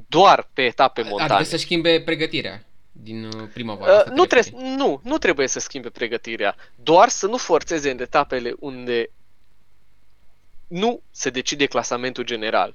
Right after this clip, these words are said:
Speaker 1: și să forțeze doar atunci când e necesar. Pentru că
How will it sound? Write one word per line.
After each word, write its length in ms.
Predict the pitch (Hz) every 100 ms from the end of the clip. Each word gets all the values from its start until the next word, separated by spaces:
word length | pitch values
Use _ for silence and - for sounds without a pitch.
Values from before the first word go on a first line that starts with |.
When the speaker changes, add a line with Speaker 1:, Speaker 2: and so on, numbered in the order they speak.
| - -
Speaker 1:
și 120 | 175
să 140 | 175
forțeze 520 | - 165 151 233 208
doar 340 | 156 131 202 262
atunci 560 | 202 139 160 196 - - -
când 160 | - 156
e 60 | 143
necesar. 500 | 131 123 113 117 104
Pentru 220 | 131 143
că 240 | 139 139